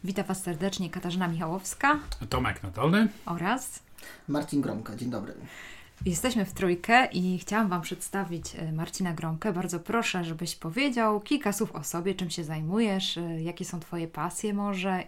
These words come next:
Speaker 3: Jestem przedstawicielem firmy Brandon Media, którą prowadzę od ośmiu lat. Jest to firma, która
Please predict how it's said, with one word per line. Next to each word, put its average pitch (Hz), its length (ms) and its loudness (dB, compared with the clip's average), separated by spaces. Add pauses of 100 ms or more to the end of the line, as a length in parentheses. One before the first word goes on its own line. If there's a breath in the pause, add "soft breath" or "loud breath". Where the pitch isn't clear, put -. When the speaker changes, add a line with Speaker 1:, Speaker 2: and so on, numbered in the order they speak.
Speaker 3:
Jestem 147 960 -2 (180)
przedstawicielem 139 680 0
firmy 123 560 -2 (500)
Brandon 123 420 2
Media, 156 340 2
którą 127 420 -2
prowadzę 127 520 -2
od - 260 -8 (420)
ośmiu 135 320 -2
lat. 160 280 0 (800 soft breath)
Jest 135 160 -4
to 131 60 -4
firma, 151 360 -2
która 120 540 -2